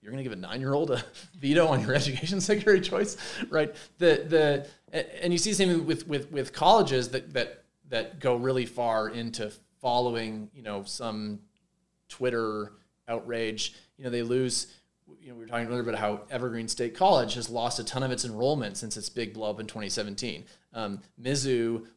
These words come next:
lost, I think it was, the New York Times reported that it lost twenty percent of its, of its enrollment the next year after its big blow up, um, and forty percent of its African-American enrollment.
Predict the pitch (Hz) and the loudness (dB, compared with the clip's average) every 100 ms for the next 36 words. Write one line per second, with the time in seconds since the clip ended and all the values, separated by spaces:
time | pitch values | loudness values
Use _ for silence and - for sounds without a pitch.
0 | - 113 110 110 - 110 113 107 101 - | -8 0 2 2 0 -6 -8 -8 -8 -8
1 | - _ 117 127 117 113 117 107 107 113 | -12 _ -16 -10 -6 -4 -4 -4 -6 -6
2 | 101 104 98 110 98 - 151 147 135 117 | -4 -4 -4 -4 -4 -4 -2 -2 -2 -4
3 | 123 110 107 - 135 131 127 160 143 113 | -4 -4 -8 -10 -10 -6 -4 -2 -2 -4
4 | 107 101 107 110 120 110 - 123 120 107 | -4 -4 -6 -8 -6 -4 -4 -2 -2 -2
5 | 95 104 107 107 101 - 107 92 110 - | -2 -4 -4 -6 -6 -6 -6 -8 -8 -18
6 | _ _ 113 107 104 - - _ - 120 | _ _ -2 0 0 -4 -16 _ -8 -6
7 | 113 156 139 - 214 339 - 135 - 104 | -4 -4 -4 -6 0 2 2 0 -2 -4
8 | 113 139 143 147 156 165 165 165 226 240 | -6 -8 -2 0 0 -2 -4 -2 -2 -2
9 | 117 104 82 - - | -6 -6 -10 -14 -20